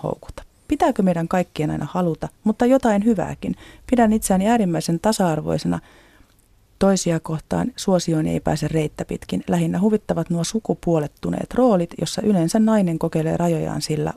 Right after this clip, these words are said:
onko napaan vedetty halki jo riittävän huomionhakuista, eli sensuaalista. Pah, E E V K. No, se olisi kyllä E V V K.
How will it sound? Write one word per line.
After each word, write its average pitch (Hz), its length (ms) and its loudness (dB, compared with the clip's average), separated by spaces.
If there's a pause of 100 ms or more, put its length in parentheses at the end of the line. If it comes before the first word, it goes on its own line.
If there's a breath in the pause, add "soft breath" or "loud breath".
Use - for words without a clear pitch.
onko 175 220 0
napaan 156 380 0
vedetty - 360 -8
halki - 340 -6
jo 80 80 -4
riittävän - 500 -8
huomionhakuista, - 920 -8 (680 loud breath)
eli - 120 -10
sensuaalista. - 840 -8 (240)
Pah, 240 360 0 (240)
E 160 140 -2
E - 260 -6 (220)
V - 20 -8 (260)
K. - 60 -12
No, 202 300 2 (720 soft breath)
se - 120 -6
olisi 165 140 -2
kyllä 165 200 -2
E 160 240 0
V 185 260 2
V 165 200 2
K. 165 400 -2